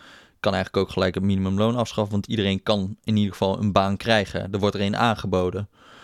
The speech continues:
Ehm, je had vroeger natuurlijk die melkertbanen en zo.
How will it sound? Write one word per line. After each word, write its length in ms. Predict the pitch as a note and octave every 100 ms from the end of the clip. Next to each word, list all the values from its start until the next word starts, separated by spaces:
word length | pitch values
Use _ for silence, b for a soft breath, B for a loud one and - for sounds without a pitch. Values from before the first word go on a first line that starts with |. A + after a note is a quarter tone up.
| B B B _
Ehm, 800 | G#2 G2 G2 G2 G2 F#2+ F#2+ F#2+ - _ _ _ _ _ _ _ _
je 160 | - G#2+
had 160 | A2 -
vroeger 380 | C3+ A#2+ A#2+
natuurlijk 380 | A2 G#2 A2+ G#2
die 120 | G2+
melkertbanen 840 | G2 G2+ A#2 A2+ G2+ G#2 A2 A2+ A#2+
en 100 | G#2
zo. 420 | G2+ A#2 E2+